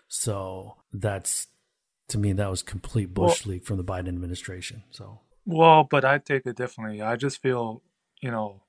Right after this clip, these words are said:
Speaker 2: it'll be weird for Elon Musk to be there anyways.
Speaker 1: It's weird.
Speaker 2: Right?
Speaker 1: It's weird for him to be the leader of the automotive <laughs> sector globally.
Speaker 2: Uh, right,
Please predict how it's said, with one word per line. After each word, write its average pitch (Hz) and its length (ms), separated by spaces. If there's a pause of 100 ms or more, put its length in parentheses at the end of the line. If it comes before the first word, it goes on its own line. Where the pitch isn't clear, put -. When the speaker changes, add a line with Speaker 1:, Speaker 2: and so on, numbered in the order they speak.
(160)
Speaker 2:
it'll 131 140
be 117 180
weird 123 560 (180)
for - 240 (140)
Elon 120 280
Musk 113 340
to 110 100
be 120 220
there - 260 (200)
anyways. - 540 (180)
Speaker 1:
It's 120 220
weird. 113 300
Speaker 2:
Right? 135 260
Speaker 1:
It's 123 180
weird 160 400
for 123 120
him 139 220
to 123 100
be 120 580
the 123 80
leader 139 460
of 117 120
the 113 140
automotive 123 500
<laughs> - 120
sector 123 340
globally. - 1080
Speaker 2:
Uh, 214 120 (440)
right, 185 420